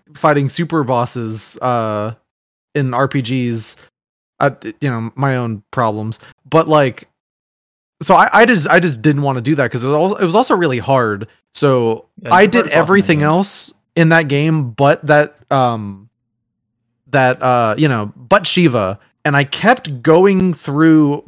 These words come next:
Speaker 1: playthroughs being like, "Okay, maybe this choice is a little different and this one." And then by playthrough eight, I was like, "Okay, fine. I'll, I'll do Shiva." And that's what triggered it for me after
Speaker 2: Mm-hmm.
Speaker 1: doing everything else. So,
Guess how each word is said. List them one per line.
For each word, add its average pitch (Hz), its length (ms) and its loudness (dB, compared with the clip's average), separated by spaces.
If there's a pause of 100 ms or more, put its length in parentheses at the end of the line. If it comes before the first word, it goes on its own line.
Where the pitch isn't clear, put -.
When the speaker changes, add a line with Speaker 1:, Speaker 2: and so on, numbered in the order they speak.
Speaker 1:
playthroughs 151 480 0
being 135 140 -2
like, 135 100 -2
"Okay, 160 160 2
maybe 190 260 0
this 143 280 0
choice 196 420 -2
is 185 80 -4
a 202 60 2
little 202 240 2
different 190 500 0 (220)
and 160 100 2
this 208 160 2
one." 202 180 4
And 175 140 4
then 170 140 2
by 160 260 6
playthrough 151 680 -2
eight, 131 200 0
I 123 80 0
was 120 120 -4
like, 113 180 -6
"Okay, 98 480 -10 (420)
fine. 104 520 -6
I'll, 117 220 -4 (100)
I'll 139 120 2
do 135 200 -2
Shiva." 104 600 -6 (240)
And 143 180 2
that's 147 220 2
what 143 160 -4
triggered 120 340 -2
it 110 140 -8
for 117 180 -4
me 107 340 -8 (220)
after 135 180 -4
Speaker 2:
Mm-hmm. 127 60 -2
Speaker 1:
doing 131 260 0
everything 120 440 -4
else. 110 280 -4
So, 101 440 -6